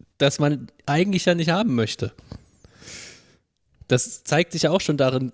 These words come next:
immer zu sagen, "Ja, ich gehe immer so in die kleinen Nebenstraßen, wo nicht so die ganz großen Restaurants sind und in die Viertel, wo die Menschen wirklich wohnen."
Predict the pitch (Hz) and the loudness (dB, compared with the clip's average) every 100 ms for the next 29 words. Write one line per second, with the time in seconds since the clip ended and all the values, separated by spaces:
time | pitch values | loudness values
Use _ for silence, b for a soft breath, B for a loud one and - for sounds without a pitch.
0 | - 120 131 127 131 123 123 123 143 135 | -6 0 2 2 0 0 0 2 0 0
1 | - 147 156 151 151 143 - 147 156 139 | -2 0 0 0 -2 -2 0 0 0 -2
2 | 139 - - 143 139 147 185 180 - 160 | -6 -6 0 0 0 0 0 -2 -2 0
3 | 160 170 165 151 139 135 175 - 175 151 | 0 0 0 2 0 0 -2 0 0 0
4 | 156 156 - 156 160 160 151 - 156 156 | -2 -2 -2 0 0 2 0 0 0 0
5 | - 160 156 B B B - 147 143 143 | 2 0 0 B B B 0 0 0 -2
6 | 135 143 139 - - 151 160 156 139 135 | 0 0 0 -2 0 0 2 2 0 0
7 | 135 143 - 135 143 185 - 151 165 | 0 -2 0 0 2 0 0 0 0